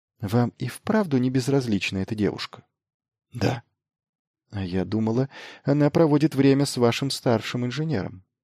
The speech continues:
«Это меня устраивает». «Простите мою тупость,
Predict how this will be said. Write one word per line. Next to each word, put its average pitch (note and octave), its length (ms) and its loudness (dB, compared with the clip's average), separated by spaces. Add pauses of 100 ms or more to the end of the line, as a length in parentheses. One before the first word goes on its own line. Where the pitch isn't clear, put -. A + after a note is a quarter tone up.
(520)
«Это F3+ 240 0
меня C#3 220 0
устраивает». - 600 -8 (680)
«Простите - 500 -8
мою F#2+ 240 -2
тупость, - 560 -6